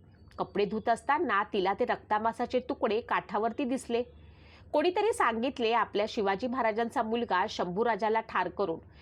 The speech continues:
औरंगजेबानं त्यांच्या शरीराचे तुकडे इथे फेकलेत. ते रक्तामासाचे तुकडे पाहून धावत जनाबाई गावात आल्या. शंभूराजांना ठार मारल्याची बातमी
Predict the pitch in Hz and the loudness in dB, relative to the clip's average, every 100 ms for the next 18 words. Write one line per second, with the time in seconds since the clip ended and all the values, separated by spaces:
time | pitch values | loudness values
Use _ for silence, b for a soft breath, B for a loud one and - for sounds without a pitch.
0 | B B 185 185 214 214 190 190 196 240 | B B 2 2 2 0 2 0 2 0
1 | 208 202 - 185 175 208 - 180 180 208 | 2 0 0 -4 -2 -4 0 0 0 0
2 | 226 214 202 208 262 - 247 - 180 - | -2 -2 -2 0 0 -2 -4 -2 -6 -6
3 | 78 - - B B B B - 196 185 | -8 -10 -20 B B B B -2 0 0
4 | - 208 214 214 220 247 - - 226 233 | -2 0 0 -2 0 0 -2 0 0 0
5 | 262 214 220 214 208 175 196 214 196 185 | 0 2 0 0 0 0 0 0 0 0
6 | 247 240 208 185 190 156 151 - - B | 0 2 2 2 0 -2 -4 -8 -18 B
7 | B B B - - 247 349 339 277 262 | B B B -2 0 2 4 4 2 2
8 | 285 - 233 208 208 196 208 240 208 247 | 0 2 0 2 0 0 -2 -2 0 0
9 | 262 202 202 | 0 -2 -2